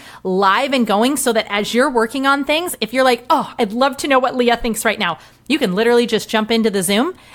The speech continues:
and ask me and I will help you. You're also going to get, and this is so, so cool, you're going to get anytime access to all of my courses. I have twenty-four courses that break down step by step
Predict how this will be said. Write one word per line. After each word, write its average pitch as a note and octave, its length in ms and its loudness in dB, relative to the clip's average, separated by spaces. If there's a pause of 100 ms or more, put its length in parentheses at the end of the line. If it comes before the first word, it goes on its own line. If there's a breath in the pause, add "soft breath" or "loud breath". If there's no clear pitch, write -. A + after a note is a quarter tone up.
(120 loud breath)
and G3+ 380 -2
ask G3 320 -4
me D#4 240 -6
and G#3 220 -4
I G3+ 100 0
will G3 160 0
help F3+ 300 -4
you. F3 200 -8 (360 loud breath)
You're - 340 0
also C4 480 2
going A#3 320 0
to A3 140 -6
get, G#3 260 -2
and G3 280 -6 (100)
this A3 340 -2
is G#3+ 160 -2
so, G#3+ 640 2
so G#3 380 -4
cool, F#3 400 -4 (240 loud breath)
you're A#3 180 2
going D4+ 300 -2
to C4 80 -4
get G#3 360 -2 (1600)
anytime D#4 600 0
access C4+ 560 -2
to A#3 340 -2 (400 loud breath)
all A3+ 300 4
of C#4+ 180 0
my B3+ 160 2
courses. F#3 640 -6
I A3 120 -2
have A3 220 -2
twenty-four A#3 760 -2
courses A#3 560 -4
that G3+ 160 -4
break G3+ 220 -2
down G3 200 -2
step - 320 -6
by C#4 140 0
step - 400 -4